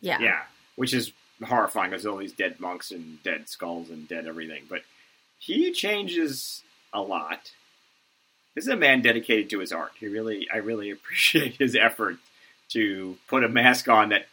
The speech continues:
Speaker 2: no one would see. There's no reason for him to assume anyone's gonna see him. It's not a secret disguise. There's no one looking at him. So he's putting this mask on for himself. 'Cause if you can't, <laughs> what do they say from Princess Bride?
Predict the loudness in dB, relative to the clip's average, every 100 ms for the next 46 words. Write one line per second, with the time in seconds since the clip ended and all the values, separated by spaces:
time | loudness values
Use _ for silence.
0 | 2 6 8 8 4 2 2 2 0 -8
1 | _ _ _ _ -2 4 6 8 6 2
2 | 2 2 4 2 4 4 6 6 4 2
3 | 2 -2 0 0 0 0 -2 -2 -4 -6
4 | -6 -8 -2 0 2 -2 -4 -10 -18 _
5 | _ -2 4 6 8 6 2 0 4 8
6 | 8 6 2 -2 -4 -4 -4 -2 0 2
7 | 0 0 -2 -2 -2 -2 -2 -6 -10 -10
8 | -14 -14 -16 _ _ _ _ _ _ _
9 | _ -6 -4 -4 0 4 4 4 -10 -14
10 | -14 -4 -4 -4 -12 -10 4 6 8 8
11 | 8 4 4 0 2 0 0 -4 -2 0
12 | 0 -2